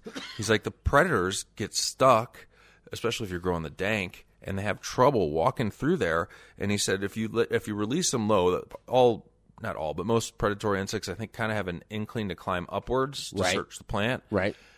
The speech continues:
Speaker 1: Once they reach a flower with all those trikes and stuff, that's like a barrier. They get stuck, or else they just don't wanna crawl through it, which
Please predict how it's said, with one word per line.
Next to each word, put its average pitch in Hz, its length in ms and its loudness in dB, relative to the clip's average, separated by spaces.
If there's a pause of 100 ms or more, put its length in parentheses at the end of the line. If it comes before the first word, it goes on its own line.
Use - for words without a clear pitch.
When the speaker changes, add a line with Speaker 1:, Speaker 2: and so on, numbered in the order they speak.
(220)
Speaker 1:
Once 120 340 2
they 104 140 2
reach 110 540 -2
a 95 80 -6
flower 117 480 2
with 95 160 -2
all 98 100 2
those 85 200 0
trikes 117 420 0
and 82 140 -10
stuff, 76 280 -6
that's - 220 -6
like 156 140 -4
a 101 40 -6
barrier. 87 560 0
They 85 120 -4
get 82 120 -6
stuck, 131 440 4
or 95 60 2
else 90 160 -2
they 92 40 -10
just 87 240 -10
don't 110 300 2
wanna 95 240 -2
crawl 98 320 0
through 110 380 0
it, - 180 -4
which - 20 -14